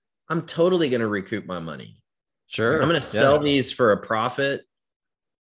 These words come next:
Speaker 1: You know, this is a no-brainer. I still haven't sold them, and the game is tomorrow.
Speaker 2: <laughs>
Speaker 1: And I spent a lot of money on these,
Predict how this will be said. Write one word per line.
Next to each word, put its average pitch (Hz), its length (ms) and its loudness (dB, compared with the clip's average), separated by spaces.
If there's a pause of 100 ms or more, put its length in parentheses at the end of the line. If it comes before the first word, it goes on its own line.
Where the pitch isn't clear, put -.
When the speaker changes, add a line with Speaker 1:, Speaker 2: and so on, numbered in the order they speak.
(200)
Speaker 1:
You 120 120 0
know, 107 120 2
this 117 180 -4
is 117 100 -6
a 110 80 0
no-brainer. 98 640 -4 (1400)
I 110 140 -2
still 123 280 -2
haven't 95 240 -2
sold 92 280 -4
them, 80 160 -10
and 82 80 -10
the 87 60 -10
game 95 240 -2
is 92 120 -8
tomorrow. 71 680 -10 (340)
Speaker 2:
<laughs> - 80 -4 (1400)
Speaker 1:
And 110 140 0
I 113 80 2
spent 120 260 0
a 110 60 4
lot 101 360 2
of 104 60 0
money 98 280 0
on 82 120 -4
these, 82 380 -8